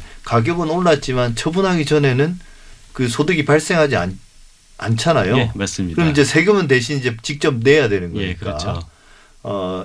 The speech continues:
Speaker 1: 이런 문제들은 어떻게, 그러니까 소위 말하는 일 주택자들의 세금이 오르는 부분, 그건
Speaker 2: 예.
Speaker 1: 실제는 어떻습니까?
Speaker 2: 그 일 주택자들 세금이 그 올라간 부분이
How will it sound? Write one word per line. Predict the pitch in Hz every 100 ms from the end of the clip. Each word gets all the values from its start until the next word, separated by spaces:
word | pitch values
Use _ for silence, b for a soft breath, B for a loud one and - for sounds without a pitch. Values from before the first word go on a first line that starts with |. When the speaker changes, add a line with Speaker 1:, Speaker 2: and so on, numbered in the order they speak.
| - -
Speaker 1:
이런 | 175 226 233 220
문제들은 | 127 113 127 127 120 120 107
어떻게, | 87 - 113
그러니까 | 123 151 135
소위 | - 185
말하는 | 170 143 135 135 143 147
일 | 214 208
주택자들의 | 220 - 156 143 - 135 113 113 110 107 101 95 92 113 165 185 b b b b
세금이 | - 131 147 127
오르는 | 107 120 120
부분, | 110 95 80 76 -
그건 | 110 196
Speaker 2:
예. |
Speaker 1:
실제는 | 185 196 180 185 127
어떻습니까? | 87 127 - 107 80 95 117 B B B -
Speaker 2:
그 | 120
일 | 113
주택자들 | 185 185 202 - 175 165 147 151 147 143
세금이 | 139 170 170 160 117 135 95 82
그 | - 107
올라간 | 101 104 120 120 110
부분이 | 107 107 107 107